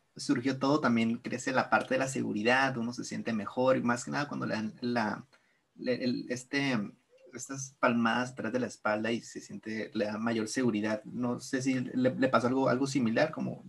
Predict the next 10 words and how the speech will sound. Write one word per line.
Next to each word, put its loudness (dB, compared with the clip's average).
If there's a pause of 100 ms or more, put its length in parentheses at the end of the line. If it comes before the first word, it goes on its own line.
(160)
se -12
cargó 6
de 0
seguridad 0
y 0
de -6 (400)
confianza 2
en 0
sí 2
misma. -2